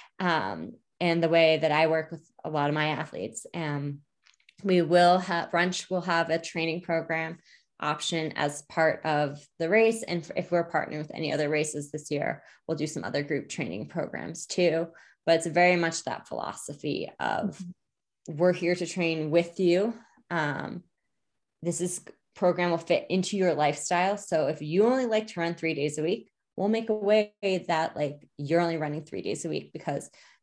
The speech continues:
Speaker 1: you like to hike, or, like, I have one athlete, she likes to play tennis on Sundays. That's, she doesn't wanna run on Sundays. So
Speaker 2: Mm-hmm.
Speaker 1: Sundays are her
Speaker 2: Yeah.
Speaker 1: cross training days, and that brings her joy. And guess what?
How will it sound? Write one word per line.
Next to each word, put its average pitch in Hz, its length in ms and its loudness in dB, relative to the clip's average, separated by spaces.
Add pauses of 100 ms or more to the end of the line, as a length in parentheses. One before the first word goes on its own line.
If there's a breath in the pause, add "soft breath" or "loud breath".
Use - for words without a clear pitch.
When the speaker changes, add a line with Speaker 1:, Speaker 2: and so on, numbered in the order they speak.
Speaker 1:
you 160 120 -4
like 165 180 0
to 170 60 -6
hike, 143 380 0
or, 147 200 -2
like, 113 340 -6
I 170 60 2
have 170 100 4
one 170 100 0
athlete, 175 360 0
she - 160 -8
likes 175 200 4
to 147 80 -6
play 180 140 -2
tennis 151 380 -4
on - 120 -8
Sundays. - 580 -10 (520 soft breath)
That's, - 320 -8 (260)
she - 160 -10
doesn't 156 260 -4
wanna 175 180 -2
run 196 180 0
on 202 120 -4
Sundays. 147 440 -6
So 156 100 -2
Speaker 2:
Mm-hmm. 214 280 2
Speaker 1:
Sundays 190 420 -2
are 208 120 4
her 190 200 2
Speaker 2:
Yeah. 196 120 2
Speaker 1:
cross 156 300 0
training 175 340 -10
days, - 420 -10
and - 260 -10 (300 soft breath)
that 170 180 2
brings 190 260 0
her 170 120 2
joy. 160 420 0
And 185 160 -4
guess 208 200 0
what? 240 220 -2